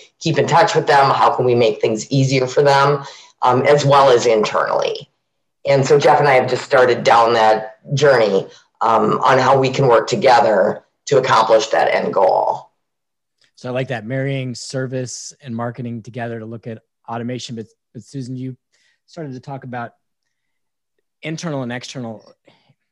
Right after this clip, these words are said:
Speaker 2: improvements. And I wanna put ourselves mentally in the perspective of a staffing company owner. So if you're running a small to mid-sized staffing company, you don't have somebody dedicated to look at this stuff. Where would a staffing company look at process automation to improve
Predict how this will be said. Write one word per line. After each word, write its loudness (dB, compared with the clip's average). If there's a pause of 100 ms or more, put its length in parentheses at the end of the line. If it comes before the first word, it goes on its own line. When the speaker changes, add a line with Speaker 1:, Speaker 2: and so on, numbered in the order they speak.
(420)
Speaker 2:
improvements. -12 (340)
And -12
I -10
wanna -8 (720)
put -8
ourselves -6
mentally -8
in -8
the -12
perspective -10
of -12
a -14
staffing -8
company -10
owner. -8
So -4
if -10
you're -16
running -8
a -12
small -6
to -6
mid-sized -10
staffing -10
company, -14
you -10
don't -8
have -10
somebody -12 (240)
dedicated -10
to -14
look -10
at -14
this -16
stuff. -14 (1200)
Where -4
would -2
a -4
staffing -8
company -10
look -10
at -16
process -12
automation -12
to -18
improve -14